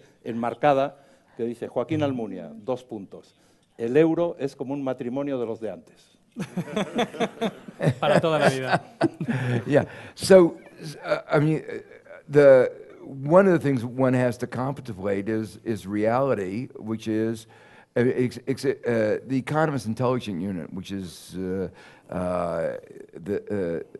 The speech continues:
Speaker 3: run by the Economist magazine and trying to assess what is actually going to happen. So it's not from America, it's not from the euro, but
Speaker 1: From,
Speaker 3: it's
Speaker 1: from
Speaker 3: fr-,
Speaker 1: Britain.
Speaker 3: from Britain. <laughs> Okay.
Speaker 2: Very balanced.
Speaker 3: But, but, but I, I,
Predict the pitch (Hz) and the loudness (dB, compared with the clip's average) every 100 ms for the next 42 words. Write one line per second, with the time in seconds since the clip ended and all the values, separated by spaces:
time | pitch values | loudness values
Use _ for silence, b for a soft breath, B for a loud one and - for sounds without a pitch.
0 | - - - 95 110 110 107 104 101 101 | -18 -18 -18 -6 0 0 0 0 -2 -4
1 | 95 - 58 - - 110 113 110 110 107 | -6 -8 -14 -14 -8 -4 -4 -4 -4 -4
2 | 101 92 107 107 98 98 101 104 104 95 | -4 -4 -4 -4 -6 -6 -6 -4 -6 -6
3 | 87 - 104 101 - b b b _ 98 | -8 -2 -2 -4 -14 b b b _ 0
4 | 120 123 107 113 113 107 104 101 98 92 | 2 2 2 0 0 -6 -6 -6 -6 -8
5 | 90 82 67 - 92 - 117 120 123 - | -8 -8 -10 -8 -8 -4 -2 -2 -4 -6
6 | b b b - 110 98 107 117 123 120 | b b b -4 -2 -2 0 0 0 -2
7 | 117 110 - 107 107 - _ - 104 101 | -4 -4 -4 -4 -4 -8 _ -8 -4 -2
8 | 101 87 - _ _ - _ 87 101 117 | -2 -6 -12 _ _ -20 _ -6 0 2
9 | 120 107 104 98 92 107 - - 120 127 | 2 0 -2 -6 -8 -8 -10 -8 -4 -4
10 | 120 95 90 95 123 113 123 - 160 226 | -4 -8 -6 -4 -2 0 0 0 -6 -6
11 | B B - - 123 131 123 - 165 - | B B -6 4 4 4 0 2 0 0
12 | - 151 - - - 151 190 165 160 156 | -2 -2 -2 -8 -4 0 2 4 4 8
13 | 143 196 262 - - - 156 151 135 240 | 10 10 6 -6 0 6 10 10 8 4
14 | - 214 - 208 - - 214 214 - 196 | 2 -2 -2 -6 -10 0 2 4 4 4